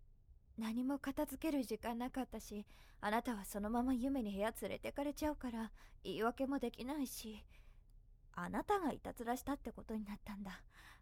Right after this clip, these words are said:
あ、ごめんね。あなた一人に罪を着せちゃって。夢にはやっぱり秘密にした方がいいよね。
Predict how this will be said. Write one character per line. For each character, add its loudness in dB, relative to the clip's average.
あ、 -4
ご 0
め -2
ん -4
ね。 0
あ -4
な 2
た -4
一 -6
人 0
に -2
罪 0
を -2
着 -18
せ -8
ち -10
ゃ -4
っ -14
て。 -10
夢 4
に 4
は -2
や -2
っ -4
ぱ 4
り 2
秘 -6
密 -2
に 0
し -6
た 2
方 2
が 2
い 2
い 2
よ 0
ね。 0